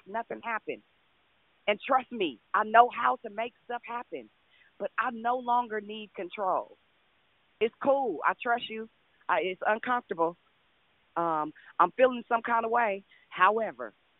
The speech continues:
I got proof. So that's all. Be encouraged. Trust God. Spend enough time with him that you know him, that if somebody come tell you something that's a lie, you can say flat, "That's a lie. That ain't true. That ain't real."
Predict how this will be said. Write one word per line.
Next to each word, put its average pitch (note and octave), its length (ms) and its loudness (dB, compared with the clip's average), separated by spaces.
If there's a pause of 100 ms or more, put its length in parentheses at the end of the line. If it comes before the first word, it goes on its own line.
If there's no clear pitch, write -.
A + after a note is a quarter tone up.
(540)
I F3 120 -8
got B2+ 260 -4
proof. D3+ 360 2 (760)
So G#3+ 100 -6
that's G#3+ 220 -6
all. C#3+ 300 -6
Be C4+ 160 -10
encouraged. B3 560 -6 (760)
Trust C4 300 6
God. F3 400 4 (340)
Spend B3+ 200 4
enough B3 220 -4 (100)
time C4 200 -2
with B3+ 120 -6
him A#3 160 -10
that G#3 200 -6
you G#3 120 -12
know G#3 360 6
him, F3 380 -4 (260)
that F#3 120 4
if F3+ 140 -6
somebody C4 380 0
come B3+ 260 -10
tell B3 160 -4
you B3 200 -12
something A3+ 300 -8
that's G3 180 -2
a E3 80 2
lie, A#3 380 0 (260)
you B3+ 120 -10
can G3+ 180 -8 (100)
say E3+ 200 0 (120)
flat, A#3 380 0
"That's D4+ 180 -2
a G3+ 60 -4
lie. G3 320 2 (180)
That F#3+ 140 0
ain't G3+ 180 -10
true. F3 280 -8 (340)
That E3 120 0
ain't E3+ 140 -6
real." D3 260 -6